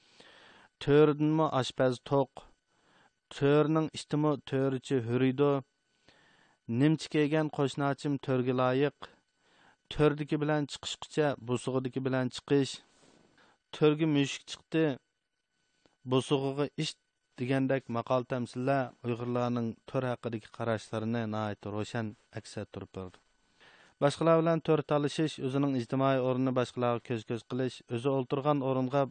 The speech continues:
o'zidanmi loyiqroq bo'lgan bir kelsa, uningga, e, o'rin bo'shitib bermasdan, balki mamadonlik qiladigan, hakavor,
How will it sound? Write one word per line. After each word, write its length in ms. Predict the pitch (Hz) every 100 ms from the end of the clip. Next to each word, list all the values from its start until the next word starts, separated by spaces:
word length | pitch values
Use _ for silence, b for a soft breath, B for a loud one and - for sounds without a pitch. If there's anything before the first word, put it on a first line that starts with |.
| _
o'zidanmi 560 | 131 127 127 135 147 143
loyiqroq 560 | 135 123 117 139 143 -
bo'lgan 320 | 117 120 120
bir 120 | 120 117 113
kelsa, 400 | - 113 - 110
uningga, 400 | 110 110 107 110 - b b b b b b -
e, 80 | 110 107 107
o'rin 280 | 127 131 131
bo'shitib 380 | 123 123 - -
bermasdan, 480 | 127 123 117 - 131
balki 360 | 120 107 123 117 - - -
mamadonlik 680 | - 110 120 123 123 123 120
qiladigan, 580 | - 120 117 117 123 120 _
hakavor, 720 | - 107 123 120 120 123